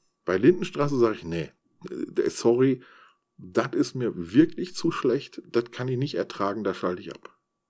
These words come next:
Aber bei Green Book oder bei The Help oder, ne, wie gesagt, d-, d-,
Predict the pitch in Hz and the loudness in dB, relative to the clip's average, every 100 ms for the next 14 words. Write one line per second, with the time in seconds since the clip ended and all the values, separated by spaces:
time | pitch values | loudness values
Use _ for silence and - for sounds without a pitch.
0 | _ _ - - - - 98 92 92 92 | _ _ -20 -18 -18 -8 -4 -2 0 2
1 | 101 95 92 82 - - - - - - | 4 2 2 4 2 2 -10 -10 -10 -6
2 | 82 76 95 95 92 67 - - 101 107 | -4 -2 0 0 0 -4 -6 -6 -2 2
3 | 113 95 - 82 76 | 4 2 0 -10 -8